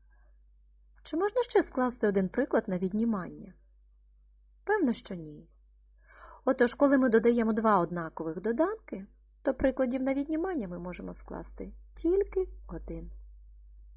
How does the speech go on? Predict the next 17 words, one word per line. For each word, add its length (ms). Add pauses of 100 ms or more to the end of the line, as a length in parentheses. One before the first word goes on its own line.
(2500)
Завдання 440
четверте 440
виконай 440
у 20
робочому 480
зошиті. 580 (200)
Для 140
кожного 400
прикладу 420
на 120
додавання 560
склади 360
по 120
два 220
приклади 480
на 140
віднімання. 720